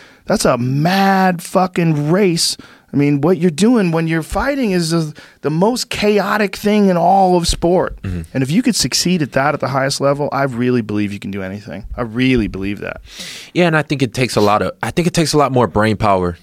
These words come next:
Speaker 2: than, than, than people kinda give it credit for.
Speaker 1: Way
Speaker 2: You know?
Speaker 1: more.
Speaker 2: And, and I think that's a big reason why you see guys on the decline too, you know? Uh, and I, I think it's something that not a lot of people look at. You know, you kinda see it and you're like,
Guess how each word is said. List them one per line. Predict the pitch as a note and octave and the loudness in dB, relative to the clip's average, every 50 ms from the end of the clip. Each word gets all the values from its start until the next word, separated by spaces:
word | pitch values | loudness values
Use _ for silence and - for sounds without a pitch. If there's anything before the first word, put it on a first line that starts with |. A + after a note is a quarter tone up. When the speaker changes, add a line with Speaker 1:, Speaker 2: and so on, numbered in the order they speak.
| _ | _
Speaker 2:
than, | - G2 G2 F#2 F2+ | 0 0 0 0 0
than, | E2+ F#2+ G2 F#2+ - - | -2 -2 -2 -2 -4 -4
than | - G2 F#2+ | -4 -4 -2
people | - A2+ G#2 E2+ F#2+ | 0 -2 0 0 0
kinda | - A2 G2 F#2+ F#2 F2+ | -2 0 -2 -2 -2 -4
give | - - - G#2 F2 | -4 -4 -2 -2 -2
it | F#2 | -2
credit | E2 - G#2+ G2+ F#2+ | -2 0 2 2 2
for. | F2+ - G2 F#2+ F2+ | 2 4 4 2 2
Speaker 1:
Way | F2 F2+ - - - D4+ | 2 2 2 2 2 4
Speaker 2:
You | A#3+ A#3+ | 6 6
know? | B3 A3+ G3 F3+ E3+ - | 6 6 6 6 4 4
Speaker 1:
more. | C#3 C3+ A#2+ | 4 4 2
Speaker 2:
And, | A2+ E3 - | 2 2 2
and | - F3 F#3 | 2 0 0
I | F#3 | 2
think | - A3+ G3+ - | 0 0 0 2
that's | G3+ G3 - | 0 2 2
a | D3+ | 0
big | G#2+ F2 - _ - A#2 A#2 C3 C3+ - | 0 -2 -6 _ 0 2 2 2 0 -2
reason | - F#2 G2+ A2 A2+ A2+ G#2 G#2+ G2+ F#2+ F#2+ | -4 -2 0 2 2 2 2 0 0 0 2
why | F#2+ G2 G#2 G#2 G2+ | 2 2 2 2 0
you | G2 G2 F#2 | 0 -2 -4
see | - - - G#2+ G2+ G2 F#2+ F#2 F2+ - - - - - - _ | -4 -2 0 2 2 2 2 0 -2 -8 -16 -20 -20 -20 -6 _
guys | A2 G#2+ G#2 G2+ G2+ F#2+ F#2 E2+ - - - - - - - - - - - _ _ | -2 0 2 2 0 0 0 -2 -4 -4 -6 -6 -10 -18 -20 -20 -20 -20 -20 _ _
on | - A2+ A#2 A2 | -2 0 0 0
the | G#2 | 0
decline | F2+ F#2 G2+ G2 - - G2+ E2+ E2+ E2 D#2 | 0 0 -2 -2 -2 -4 -4 -4 -4 -6 -10
too, | D#2+ - F#2+ E2+ A#1 - - - | -8 -6 -6 -6 -6 -10 -16 -14
you | - - G2+ | -8 -6 -4
know? | F#2+ F#2 G2 A2 B2 A#2+ - | -2 0 0 -2 -2 -6 -6
Uh, | - - G#2 G2 F2+ F2+ C#2 - - - - - - - - - - - _ _ _ _ _ _ - | -4 -2 0 0 -2 -2 -6 -8 -10 -14 -18 -20 -20 -20 -20 -20 -20 -20 _ _ _ _ _ _ -4
and | B2+ B2+ C#3 | -2 0 0
I, | C3+ C3+ D3 C#3 C#3 | 2 2 2 2 0
I | C3+ | 0
think | - E3 C#3+ | 0 0 0
it's | D3+ - | 0 0
something | - D#3+ D3+ C3 C#3 | 0 0 0 2 2
that | B2+ A#2+ A2 E2 - | 2 2 2 0 -2
not | F#2 A#2 B2 B2+ B2+ | -2 -2 -2 0 2
a | |
lot | B2 B2 A#2+ | 2 0 0
of | A2 | 0
people | - B2 G2 G#2+ | -4 -4 -2 0
look | G2+ A2+ A#2+ - | 2 2 0 2
at. | - G#2 F#2 | 0 0 0
You | G#2 A2 | 0 2
know, | A2+ A2+ | 2 2
you | A#2 A2+ | 0 0
kinda | A2+ C3+ C3+ B2 A2 | -2 -2 -2 -2 -2
see | - - B2+ B2 A#2+ | -2 -2 0 2 2
it | A#2+ A#2 | 2 2
and | A2+ A2 | 0 0
you're | G#2+ A2 A2 | 0 2 2
like, | G#2+ G#2 G2+ - | 2 2 0 -2